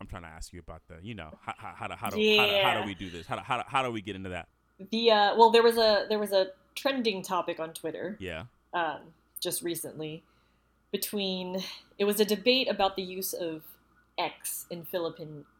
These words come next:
Speaker 2: Philippine X
Speaker 1: Right.
Speaker 2: versus just Filipino.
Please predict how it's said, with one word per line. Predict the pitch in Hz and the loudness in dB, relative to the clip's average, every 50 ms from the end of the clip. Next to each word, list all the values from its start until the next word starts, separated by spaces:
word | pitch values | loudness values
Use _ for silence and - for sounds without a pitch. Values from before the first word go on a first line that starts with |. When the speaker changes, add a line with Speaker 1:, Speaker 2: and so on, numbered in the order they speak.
| _ - | _ -6
Speaker 2:
Philippine | 202 196 190 190 - 185 160 | -4 -4 -4 -4 -6 -8 -8
X | 151 - - - - - - - - _ _ _ _ _ - - | -10 -10 -12 -14 -12 -12 -12 -14 -14 _ _ _ _ _ -6 -4
Speaker 1:
Right. | 101 98 92 85 85 151 | -4 -6 -8 -8 -6 -4
Speaker 2:
versus | 180 180 175 - - 170 165 160 156 151 147 143 - - - - - - _ _ _ _ - _ _ _ - - | -4 -4 -4 -4 -4 -4 -4 -4 -4 -4 -6 -8 -8 -8 -10 -12 -14 -18 _ _ _ _ -20 _ _ _ -16 -12
just | - 170 165 - - - - - | -10 -8 -8 -8 -10 -10 -14 -8
Filipino. | - 190 185 190 - 175 156 - - | -6 -6 -6 -6 -8 -12 -12 -12 -16